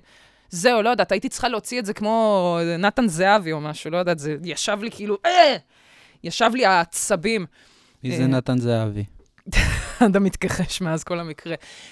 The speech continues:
Speaker 1: אה, בקיצור, תודה רבה לכם. שבוע הבא נדבר, אה, על דברים שהם אחרים. אה,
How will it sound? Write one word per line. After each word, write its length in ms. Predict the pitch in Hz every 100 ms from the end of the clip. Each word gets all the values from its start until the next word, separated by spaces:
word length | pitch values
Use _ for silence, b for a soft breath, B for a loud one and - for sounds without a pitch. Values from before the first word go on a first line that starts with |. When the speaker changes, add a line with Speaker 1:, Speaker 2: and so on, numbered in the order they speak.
| B
Speaker 1:
אה, 680 | 185 190 190 190 185 185 190
בקיצור, 600 | 185 190 254 - 226 185 -
תודה 280 | - 185 233
רבה 160 | 214 196
לכם. 360 | 190 196 175 180 _ _ _
שבוע 400 | - - 175 226
הבא 300 | 226 190 220
נדבר, 360 | 247 185 170 196 196
אה, 320 | 196 175 160
על 120 | 160
דברים 340 | 147 160 165 175
שהם 220 | 175 165
אחרים. 400 | 147 156 160 151 - _ _ _
אה, 40 | -